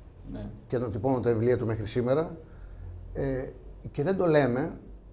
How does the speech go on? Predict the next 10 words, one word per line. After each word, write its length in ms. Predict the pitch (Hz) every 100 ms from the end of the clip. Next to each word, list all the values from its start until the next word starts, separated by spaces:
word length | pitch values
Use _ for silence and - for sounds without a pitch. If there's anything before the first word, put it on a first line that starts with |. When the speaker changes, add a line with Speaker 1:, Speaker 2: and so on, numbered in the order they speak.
| - -
Speaker 2:
ότι 200 | 117 110
κοινωνούμε 540 | - 113 113 127 143
σώμα 320 | 120 135 135 127
και 180 | 135
αίμα 180 | 127 117
Χριστού, 560 | 110 95 - 139 160 - - - - - _ _ _ _ -
για 220 | 120 131
να 100 | 135
μην 200 | 156 165
στεναχωρήσουμε 880 | - 156 - 143 156 - 147 143